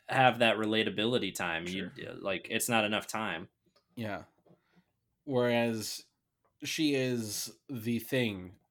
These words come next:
Speaker 3: that motivates Scott above all other things.
Speaker 2: Right, and that's where I started getting the comparison, because that's sort of how Tony is treated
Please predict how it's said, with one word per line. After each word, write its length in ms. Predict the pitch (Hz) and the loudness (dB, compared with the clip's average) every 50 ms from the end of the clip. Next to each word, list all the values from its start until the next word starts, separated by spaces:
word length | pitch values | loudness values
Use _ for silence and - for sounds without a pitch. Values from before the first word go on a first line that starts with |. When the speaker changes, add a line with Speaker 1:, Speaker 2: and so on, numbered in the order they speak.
| _ - | _ -6
Speaker 3:
that 280 | 120 120 110 107 - | -2 -2 -2 -2 -2
motivates 580 | 117 113 110 113 117 113 104 113 113 104 95 - | -4 -4 -2 -2 -2 -2 -2 -2 -4 -4 -4 -6
Scott 420 | - - - - 117 110 104 101 - | -8 -8 -6 -4 -2 -2 -2 -4 -6
above 300 | 104 95 107 101 98 95 | -8 -8 -6 -6 -8 -8
all 260 | - 113 110 104 101 | -6 -4 -4 -4 -4
other 200 | 98 95 101 95 | -4 -6 -8 -10
things. 600 | 92 - 113 104 95 95 95 - - - - - - _ _ _ _ _ _ _ _ _ - | -8 -8 -8 -8 -8 -12 -14 -12 -8 -8 -8 -8 -10 _ _ _ _ _ _ _ _ _ 0
Speaker 2:
Right, 220 | 214 240 233 214 214 | 2 2 2 4 4
and 120 | 247 233 233 | 2 4 6
that's 220 | 277 277 277 - | 4 4 4 0
where 180 | 320 359 370 359 | -2 0 0 2
I 120 | 330 302 | 2 0
started 340 | - - - 262 247 240 214 | 0 0 0 0 0 0 0
getting 240 | 165 185 196 196 196 | 0 0 -2 0 -2
the 60 | 190 | -4
comparison, 580 | - 185 165 - 165 165 196 226 - - 180 165 | -6 -8 -10 -8 -8 -6 -6 -6 -6 -6 -8 -8
because 220 | 165 160 165 143 | -6 -6 -4 0
that's 200 | 196 220 233 - | 0 0 0 -2
sort 300 | - - - 233 254 277 | -4 0 4 4 4 4
of 80 | 302 247 - | 4 0 4
how 180 | 208 208 196 | 4 6 6
Tony 460 | 175 - - - 160 165 180 190 190 196 | 4 2 -4 -6 -6 -4 -4 -4 -4 -4
is 120 | 190 - | -4 -6
treated 540 | - - - 214 214 214 220 254 262 262 | -10 -8 -8 -6 -6 -4 -4 -6 -6 -8